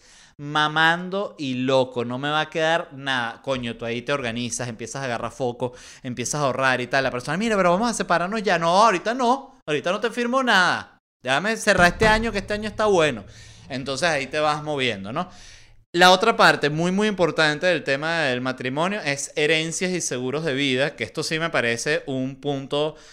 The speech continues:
definitivamente positivo respecto al matrimonio, que es que cuando se muere tu pareja, a ti te queda su dinero, que me parece de nuevo una maravilla. O sea, evidentemente está mal por la noticia que murió tu pareja, pero está bien por la noticia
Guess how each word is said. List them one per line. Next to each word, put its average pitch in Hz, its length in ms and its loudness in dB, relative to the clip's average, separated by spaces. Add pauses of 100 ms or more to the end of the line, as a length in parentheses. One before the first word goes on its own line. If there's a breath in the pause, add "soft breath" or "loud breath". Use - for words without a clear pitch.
(380 loud breath)
definitivamente 131 1120 -4
positivo 123 720 -4
respecto 143 400 -6
al 113 60 -6
matrimonio, 135 580 -6
que - 80 -6
es 113 80 -10
que 123 160 -10
cuando 110 460 -10
se - 180 -8
muere 113 300 -4
tu 151 160 -8
pareja, 196 520 -4
a 120 120 -8
ti 117 140 -14
te 110 180 -14
queda 123 400 -4
su - 180 -6
dinero, 117 480 -4
que 135 140 -2
me 98 180 -12
parece 90 380 -10
de 135 100 -2
nuevo 110 240 -6
una 147 160 -6
maravilla. 120 580 -2
O 104 40 -10
sea, 135 240 0 (340 loud breath)
evidentemente 123 960 -2
está 120 260 -6
mal 135 340 2
por 165 160 -8
la 156 120 0
noticia 120 480 -8
que 151 80 -12
murió 120 240 -8
tu 151 80 -10
pareja, 175 340 -2
pero 143 140 -8
está 110 180 -14
bien 110 180 -6
por 117 120 -10
la 113 100 -8
noticia 101 540 -12